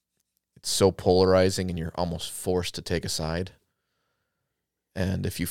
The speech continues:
if you're forced to take one side, then you're, uh, uh, like we've said in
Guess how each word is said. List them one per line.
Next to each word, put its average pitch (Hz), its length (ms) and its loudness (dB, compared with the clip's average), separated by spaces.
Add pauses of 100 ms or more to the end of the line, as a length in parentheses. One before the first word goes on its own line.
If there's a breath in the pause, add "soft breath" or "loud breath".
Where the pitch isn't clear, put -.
(100)
if 85 160 -8
you're 85 80 -4
forced 90 300 -2
to - 60 -10
take 87 220 -4
one 82 220 -4
side, 92 320 -2
then 76 180 -4
you're, 80 220 -6 (640)
uh, 78 60 -10
uh, 82 40 -10 (920)
like 78 200 -10
we've 73 140 -8
said 78 240 -2
in 80 180 -6